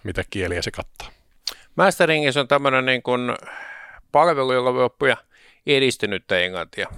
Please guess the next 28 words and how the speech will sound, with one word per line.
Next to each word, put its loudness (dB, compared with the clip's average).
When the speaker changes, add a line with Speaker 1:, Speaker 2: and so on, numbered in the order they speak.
Speaker 2:
Tarkoitus -2
on 0
niin -2
kuin -4
tavallaan 4
semmonen -2
professional 0
fluency 0
saavuttaa, 0
että -4
pystyy -4
hoitaan 2
vaativia 2
työtehtäviä 0
englanniksi, -2
ja 2
se -8
toimii 2
tällä 2
hetkellä 2
ainoastaan 0
espanjaksi, -10
eli -8
ainoastaan -4
espanjankielisiä -6
asiakkaita. -10
Speaker 1:
Joo, 6
eli 2